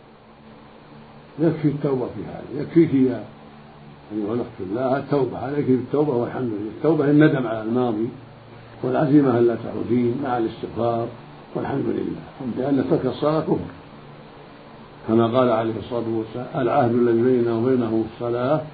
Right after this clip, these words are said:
فمن تركها فقد كفر". فالذي لا يصلي لا صوم له ولا زكاة له ولا غير ذلك، فلا، فلا يلزمك القضاء حينئذ، وإنما عليك التوبة، والحمد لله الذي من عليك بالتوبة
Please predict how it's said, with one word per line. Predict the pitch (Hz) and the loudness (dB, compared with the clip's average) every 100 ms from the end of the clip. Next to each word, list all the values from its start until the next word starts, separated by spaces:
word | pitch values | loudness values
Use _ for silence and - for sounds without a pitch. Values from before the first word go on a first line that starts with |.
| - - - - - | -18 -20 -20 -16 -4
فمن | 139 135 127 - | 0 4 4 4
تركها | 127 117 113 107 107 | 2 2 0 0 0
فقد | 110 - 175 | -2 -2 0
كفر". | 127 117 - - - - - - - - - - 120 | -2 -2 -8 -16 -20 -20 -20 -20 -20 -20 -20 -8 0
فالذي | 131 135 135 | 2 4 6
لا | 131 | 6
يصلي | 131 117 127 117 113 120 156 - - - - - | 4 0 0 0 0 0 -2 -6 -14 -18 -20 -4
لا | - 185 | 0 2
صوم | 139 117 113 | 2 0 0
له | 120 120 - - - - - - - - | -4 -6 -12 -20 -20 -20 -20 -20 -16 0
ولا | 170 131 113 | 2 2 0
زكاة | 104 110 107 127 | -4 -6 -8 -4
له | 156 160 | -2 0
ولا | 160 | -2
غير | 113 101 104 | -2 -4 -2
ذلك، | 113 117 117 - - - - - - - - - | -2 -2 -6 -14 -20 -20 -20 -20 -20 -20 -14 -6
فلا، | 135 120 123 147 131 117 - - - - - - - - | -4 -2 2 2 2 -2 -6 -18 -20 -20 -20 -20 -20 -4
فلا | 135 165 147 | 2 4 6
يلزمك | 127 123 127 117 | 6 6 6 6
القضاء | 113 113 110 110 | 2 0 -2 0
حينئذ، | 101 110 104 123 151 | 0 -2 -2 0 2
وإنما | 156 131 117 127 | 2 2 2 0
عليك | 123 120 | -2 -2
التوبة، | 104 - 110 101 98 87 - - - - - - | -4 -6 -4 -4 -4 -6 -12 -18 -20 -20 -12 -6
والحمد | 113 139 120 | -2 0 2
لله | 120 120 117 | 0 0 0
الذي | 110 113 | 2 4
من | 120 117 | 4 2
عليك | 113 113 | 0 -2
بالتوبة | 117 113 - 131 131 | 0 -2 -2 -4 -2